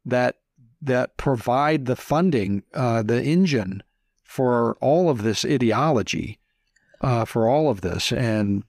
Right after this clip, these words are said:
uh, most of the, uh, immigration think tanks are on the, uh, the liberal side, uh, that are, that, that advocate for openness and liberal board for asylum. We all need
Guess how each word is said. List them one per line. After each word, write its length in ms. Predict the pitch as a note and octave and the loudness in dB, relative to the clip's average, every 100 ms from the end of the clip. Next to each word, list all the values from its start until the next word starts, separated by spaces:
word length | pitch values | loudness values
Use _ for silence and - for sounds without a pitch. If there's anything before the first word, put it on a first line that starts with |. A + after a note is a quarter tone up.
| _ - | _ -8
uh, 200 | A#2+ G#2+ | -4 -2
most 380 | G#2 C3+ F#3+ - | -2 0 0 -2
of 100 | D3+ | -2
the, 360 | A#2+ A#2 A2+ G#2 _ _ _ _ _ - | 0 0 0 -4 _ _ _ _ _ -6
uh, 260 | A#2+ A2+ A2+ | -2 0 0
immigration 680 | D3 C#3+ B2 C#3+ C#3 C#3+ A#2+ | 0 -2 0 0 0 0 -2
think 320 | - F3+ G#3 | -2 -2 -2
tanks 400 | - C3+ A2+ - | -2 -2 -2 0
are 180 | A#2 A#2 | 0 2
on 200 | C3 C3 | 2 2
the, 480 | A#2+ A#2+ A#2 A#2 A2 | 2 2 2 2 2
uh, 460 | B2 A#2+ A#2 A#2 - _ - | 0 2 2 0 -2 _ -2
the 100 | A#2+ | 0
liberal 540 | A2+ C#3 D3 D3 C#3 | 0 0 0 0 0
side, 680 | - - C3+ C#3+ D3 D3 C#3 _ _ _ _ _ _ - | 0 -2 0 0 2 0 -2 _ _ _ _ _ _ -4
uh, 220 | C3 A#2+ | 0 0
that 180 | A#2 B2 | 2 0
are, 360 | A#2 A#2 A#2 - | 2 2 0 0
that, 300 | A#2+ A#2 A#2+ | 0 0 0
that 260 | A#2+ A2+ - | 0 0 -2
advocate 800 | B2 C#3 - C#3 - D3 B2+ - | -2 -2 -2 -6 -2 0 0 -2
for 420 | - B2+ A#2+ - | 0 0 0 -2
openness 800 | C3+ A#2+ C#3+ C#3 C#3 C#3+ C3+ C3 | -2 0 -2 0 0 0 0 0
and 260 | A2 G#2+ | 0 0
liberal 600 | A2 B2+ C3 C3+ C3+ C3 | 0 -2 0 2 2 2
board 300 | A#2+ C3 C3+ | 2 0 0
for 100 | - | 0
asylum. 600 | B2+ - A#2+ C#3 C#3+ C#3 C3 | -2 -2 -2 0 0 2 2
We 180 | A#2 | 2
all 140 | A#2 C3 | 2 2
need 320 | B2+ A#2+ A#2+ | 0 -2 -6